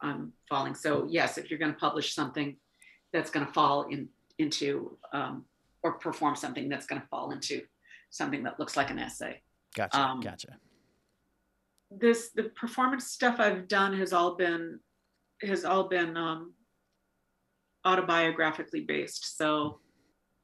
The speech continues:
Speaker 1: you know, it, <laughs> in the dark ages, we would,
Speaker 2: <laughs>
Speaker 1: we would refer, the things would be referred to as, "Well, that's solo performance, or that's dance theater, or that's,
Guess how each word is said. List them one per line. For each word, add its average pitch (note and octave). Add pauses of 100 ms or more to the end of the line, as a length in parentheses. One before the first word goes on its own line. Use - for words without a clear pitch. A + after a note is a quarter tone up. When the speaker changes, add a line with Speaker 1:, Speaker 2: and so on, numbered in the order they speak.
(180)
Speaker 1:
you F3
know, D#3+
it, F3 (240)
<laughs> - (640)
in E3
the G3
dark F4
ages, D#3 (420)
we -
would, G#3+
Speaker 2:
<laughs> -
Speaker 1:
we A#3
would A#3+ (100)
refer, A3+
the G3+
things G3+
would F#3+
be F#3
referred F#3
to F3
as, E3+
"Well, F3
that's E3+
solo F3
performance, D#3+
or E3
that's C#3+
dance D#3
theater, D3
or C#3+
that's, -